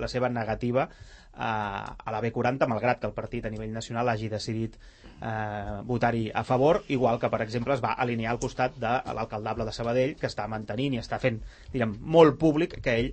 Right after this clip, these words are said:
segueix en contra de la B quaranta, malgrat el que hagi decidit el seu partit a nivell nacional. Per tant, qui vol obrir foc? Qui, qui té ganes?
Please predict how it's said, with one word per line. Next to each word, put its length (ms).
segueix 480
en 160
contra 320
de 160
la 80
B 140
quaranta, 340
malgrat 380
el 80
que 80
hagi 140
decidit 340
el 80
seu 160
partit 320
a 80
nivell 300
nacional. 480
Per 160
tant, 160
qui 100
vol 160
obrir 180
foc? 300
Qui, 140
qui 160
té 160
ganes? 400